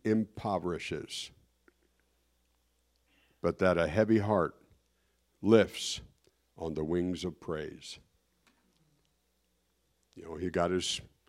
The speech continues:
praise back. He got his thankfulness back. And with that came a lifting, uh, so that he could, um, recognize that it's okay.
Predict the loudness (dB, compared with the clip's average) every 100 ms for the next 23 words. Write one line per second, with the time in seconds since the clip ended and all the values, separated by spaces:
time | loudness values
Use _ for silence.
0 | _ _ _ _ _ 0 2 2 -2 -4
1 | -6 -6 -10 -6 2 4 4 2 2 2
2 | -2 -6 -4 -6 -8 -12 -12 -18 -20 _
3 | _ _ _ _ _ _ _ _ -12 -8
4 | 4 6 4 0 -2 -2 -8 0 2 2
5 | 0 -8 -14 _ _ _ _ _ _ _
6 | -12 -6 2 4 4 0 -14 -14 -16 -20
7 | _ _ _ _ _ _ _ _ _ -20
8 | -18 -12 -2 0 2 -2 -2 -4 -2 -4
9 | -4 -8 -20 _ _ _ _ _ -18 -12
10 | -12 -12 -16 -20 _ _ _ _ 0 0
11 | 2 0 0 -6 -6 -8 -12 -16 -18 _
12 | _ _ _ _ _ _ _ _ _ _
13 | -12 -8 -6 -4 -6